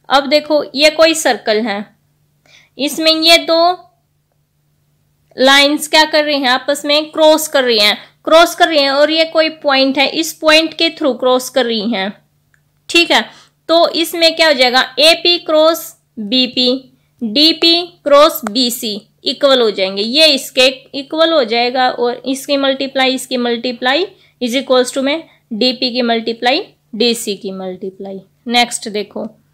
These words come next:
इसमें ये सर्कल गिवन है, ये इसका कोई सेंटर है। यहाँ पे बाहर कोई क्या ले लिया? पॉइंट ले लिया और इस पॉइंट से दो टेंजेंट ले लिए,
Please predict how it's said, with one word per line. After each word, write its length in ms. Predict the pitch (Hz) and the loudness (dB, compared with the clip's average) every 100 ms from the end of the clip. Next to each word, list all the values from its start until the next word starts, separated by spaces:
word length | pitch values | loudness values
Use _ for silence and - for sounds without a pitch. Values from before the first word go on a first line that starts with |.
| _ _ _ _ _ _ _ _ _ | _ _ _ _ _ _ _ _ _
इसमें 320 | 285 311 339 | -4 -2 2
ये 260 | 330 339 359 - _ _ | 4 4 2 -4 _ _
सर्कल 420 | - 285 285 269 | 0 0 2 0
गिवन 320 | 240 240 233 254 | 2 2 2 2
है, 100 | 254 - | 0 -2
ये 280 | 277 311 311 | 0 2 2
इसका 260 | 320 - 320 | -2 -2 -2
कोई 280 | 311 320 349 | 0 -2 -2
सेंटर 400 | - 269 233 240 | -2 -2 -2 -2
है। 60 | 247 | 0
यहाँ 240 | 320 277 | 4 4
पे 140 | 269 320 | 4 0
बाहर 320 | 302 311 302 | 2 4 2
कोई 260 | 294 302 302 | 0 -2 -2
क्या 300 | - - 294 | -6 -2 0
ले 140 | 294 | 2
लिया? 240 | 294 294 311 302 | 0 0 -2 -4
पॉइंट 320 | 285 277 277 269 | 0 2 2 2
ले 220 | 233 226 | 2 2
लिया 200 | 220 233 | 2 2
और 260 | - 302 - | 4 4 4
इस 200 | 370 - | -4 -2
पॉइंट 300 | 330 294 294 | 0 2 0
से 200 | 311 302 | 0 0
दो 280 | 262 330 370 | 4 6 6
टेंजेंट 600 | 359 330 311 311 311 311 | 6 2 2 0 0 -2
ले 180 | 269 226 | -2 -2
लिए, 280 | 208 202 | 0 -2